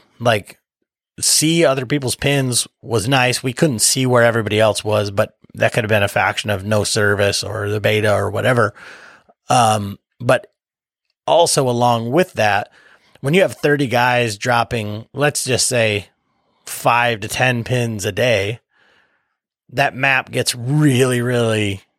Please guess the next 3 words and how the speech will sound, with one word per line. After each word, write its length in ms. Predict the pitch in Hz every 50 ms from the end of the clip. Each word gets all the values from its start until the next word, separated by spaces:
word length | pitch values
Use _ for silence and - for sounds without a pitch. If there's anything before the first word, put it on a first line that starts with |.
| _ _ _ _ _ _ _ -
like, 300 | 107 101 98 - _ _ _ _ _ _ _ _ _ _ _ _ _ _ _ _ _ _ _ _ _ _ _ -
like, 240 | 71 73 57 50 65 _ _ _ _ _ - - - _ _ _ _ _ _ _ _ _ _ _ _ _ _ - - - -
full 480 | - - 151 123 101 95 104 - -